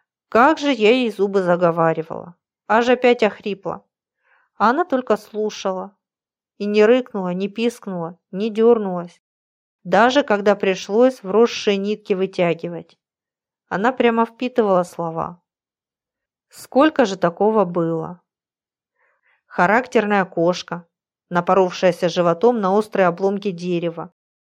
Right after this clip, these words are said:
и слушающая, что я ей говорю,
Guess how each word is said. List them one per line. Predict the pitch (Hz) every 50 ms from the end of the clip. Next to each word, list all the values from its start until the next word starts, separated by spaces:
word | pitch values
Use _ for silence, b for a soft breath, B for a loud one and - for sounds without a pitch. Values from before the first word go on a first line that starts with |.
| _ _ _ _ _ -
и | - -
слушающая, | - - 202 220 240 254 233 - - 202 180 175 170 - - - 175 165 180 - _ _ _ _ _
что | - - - - 196
я | 202 208 190
ей | 185 185
говорю, | 185 208 190 185 196 196 190 190 175 180